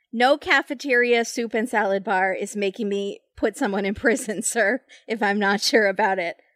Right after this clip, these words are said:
I don't care if they have that good ice and a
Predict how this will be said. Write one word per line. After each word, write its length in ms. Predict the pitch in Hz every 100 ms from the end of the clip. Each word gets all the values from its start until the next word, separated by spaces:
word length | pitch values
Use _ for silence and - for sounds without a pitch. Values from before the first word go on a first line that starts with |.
| _
I 80 | 220
don't 160 | 226 240
care 240 | - 233
if 100 | 226
they 100 | 247
have 220 | 214 214 _
that 240 | 208 185 196
good 220 | 226 226
ice 500 | 208 214 185 - - - _ _
and 200 | 226 220
a 360 | 196 214 196